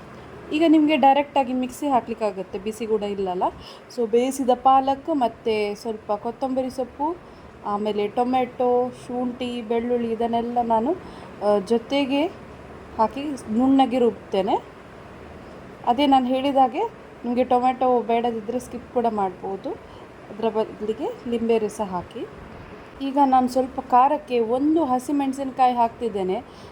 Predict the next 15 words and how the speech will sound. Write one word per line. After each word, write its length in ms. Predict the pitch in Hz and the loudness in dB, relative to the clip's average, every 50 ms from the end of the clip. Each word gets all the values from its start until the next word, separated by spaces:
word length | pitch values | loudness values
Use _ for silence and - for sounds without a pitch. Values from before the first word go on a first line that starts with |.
| - - - | -16 -10 -4
ನೀವು 260 | 277 294 294 277 277 | -2 0 2 2 2
ನಿಮಗೆ 280 | 269 277 285 294 269 277 | 2 2 2 2 2 0
ಎಷ್ಟು 220 | 262 269 - 269 | -2 -2 -6 -2
ಖಾರ 220 | - 262 254 247 254 | 2 4 4 6 4
ಬೇಕೋ 260 | 233 240 240 240 247 | 2 0 0 -2 -2
ಅಷ್ಟು 220 | 240 233 - - 233 | -4 -4 -6 -6 -4
ನೋಡಿ 280 | 233 233 226 220 240 | -2 0 0 0 0
ಹಾಕಿ. 480 | 254 233 220 202 196 - - 226 294 381 - - - - - | 0 0 0 0 0 -2 -6 -6 -6 -6 -8 -10 -16 -12 -8
ಈಗ 200 | 277 277 262 277 262 269 330 381 320 285 269 | -8 -4 2 4 4 4 4 2 0 -2 -2
ಅದನ್ನು 280 | 247 226 269 262 254 254 | 0 2 2 2 2 2
ನುಣ್ಣಗೆ 360 | 254 254 262 269 269 240 262 | 2 2 2 2 2 0 0
ರುಬ್ಬಿದ 300 | 247 247 240 233 269 247 | 0 0 -2 -2 -4 -4
ನಂತರ 320 | 240 240 233 214 190 226 226 | -2 0 0 0 0 0 0
ಒಂದು 240 | 233 226 226 233 | 0 0 0 0
ಬಾಣಲೆಯಲ್ಲಿ, 680 | 208 226 220 226 240 247 254 247 240 220 220 233 302 | 2 2 2 2 2 2 2 2 0 0 0 0 -2